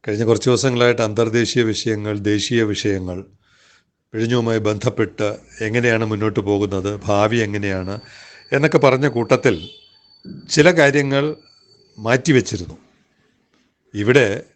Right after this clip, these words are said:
ഇപ്പോൾ ചക്കയുടെ കാലമാണല്ലോ, ചുറ്റിലും ഒരുപാട് പ്ലാവുകളിൽ ചക്ക കാണാം. ചക്ക കഴിക്കാനും കിട്ടുന്നുണ്ട്, നല്ല മധുരമുള്ളതും മധുരം കുറഞ്ഞതുമൊക്കെ കിട്ടുന്നുണ്ട്. അപ്പോൾ വേണമെങ്കിൽ ചക്ക തിരുവനന്തപുരത്തും കായ്ക്കും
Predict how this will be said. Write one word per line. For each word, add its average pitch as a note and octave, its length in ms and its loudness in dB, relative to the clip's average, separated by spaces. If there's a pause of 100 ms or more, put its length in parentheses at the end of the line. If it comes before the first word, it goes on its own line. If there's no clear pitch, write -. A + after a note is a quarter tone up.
(500)
ഇപ്പോൾ A2 320 -2 (140)
ചക്കയുടെ C3+ 480 2
കാലമാണല്ലോ, G#2+ 640 -2 (440)
ചുറ്റിലും A#2 440 -2 (140)
ഒരുപാട് A2+ 420 -2
പ്ലാവുകളിൽ G#2+ 580 0
ചക്ക G#2 280 -6
കാണാം. E2+ 320 -8 (840)
ചക്ക B2+ 180 0
കഴിക്കാനും A#2+ 520 0
കിട്ടുന്നുണ്ട്, F#2+ 380 -8
നല്ല G2+ 240 -4
മധുരമുള്ളതും G#2+ 720 -2
മധുരം G#2 340 -4
കുറഞ്ഞതുമൊക്കെ G#2 600 -2
കിട്ടുന്നുണ്ട്. F#2 440 -8
അപ്പോൾ A#2+ 200 2 (380)
വേണമെങ്കിൽ D3 540 2
ചക്ക C3 380 2 (600)
തിരുവനന്തപുരത്തും A2 680 -2
കായ്ക്കും G2 440 -2